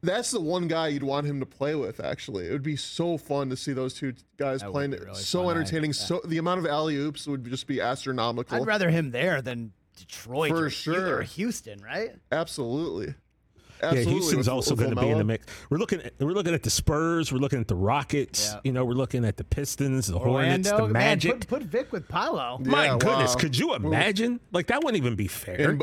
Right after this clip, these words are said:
Speaker 1: and Bol Bol also.
Speaker 2: Yeah,
Speaker 3: Bol
Speaker 2: th-,
Speaker 3: Bol?
Speaker 2: those are your five teams are gonna be, uh, uh, you know, fighting for the top spot.
Speaker 3: Yeah, for
Speaker 2: Orlando,
Speaker 3: sure.
Speaker 2: Charlotte, Detroit, and
Speaker 3: And all
Speaker 2: San
Speaker 3: that means
Speaker 2: Antonio.
Speaker 3: is, like, a team like, I don't know, the Thunder are gonna mess around, get in the lottery, and they're gonna end up winning. <laughs>
Speaker 1: Yeah.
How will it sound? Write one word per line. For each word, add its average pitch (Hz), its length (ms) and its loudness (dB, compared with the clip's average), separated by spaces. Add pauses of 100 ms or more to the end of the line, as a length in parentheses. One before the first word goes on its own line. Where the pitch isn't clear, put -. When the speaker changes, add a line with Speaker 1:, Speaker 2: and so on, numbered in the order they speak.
Speaker 1:
and 156 220 0
Bol 143 200 0
Bol 135 320 0
also. 165 380 -4 (220)
Speaker 2:
Yeah, 135 140 2
Speaker 3:
Bol 175 100 2
Speaker 2:
th-, 110 100 -6
Speaker 3:
Bol? 185 300 2
Speaker 2:
those 240 180 0
are 294 60 2
your 240 100 4
five 151 340 2
teams 147 320 -2
are 135 60 -4
gonna 131 160 -4
be, 127 400 -4
uh, 113 60 -4 (320)
uh, 113 40 -8
you 113 100 -8
know, 113 100 -6
fighting 117 340 -6
for 110 140 -14
the 107 80 -12
top 101 260 -2
spot. 101 300 0
Speaker 3:
Yeah, 110 60 4
for 104 80 4
Speaker 2:
Orlando, - 260 2
Speaker 3:
sure. - 240 0
Speaker 2:
Charlotte, - 240 0
Detroit, 101 480 -8
and 92 120 -4
Speaker 3:
And 151 120 2
all 196 80 4
Speaker 2:
San 180 60 4
Speaker 3:
that 180 160 0
means 151 300 2
Speaker 2:
Antonio. 131 60 4
Speaker 3:
is, 107 100 2
like, 120 220 2 (300)
a 120 80 0
team 139 420 0
like, 117 320 2
I 120 160 2
don't 104 160 0
know, 98 380 0 (100)
the 110 140 2
Thunder 131 480 0
are 113 40 0
gonna 107 200 0
mess 117 260 0
around, 110 300 0
get 113 100 0
in 107 60 -6
the 110 80 0
lottery, 107 400 2
and 101 100 2
they're 107 80 2
gonna 95 160 0
end 95 160 0
up 95 100 -2
winning. 98 280 -2
<laughs> - 80 -6
Speaker 1:
Yeah. 143 560 2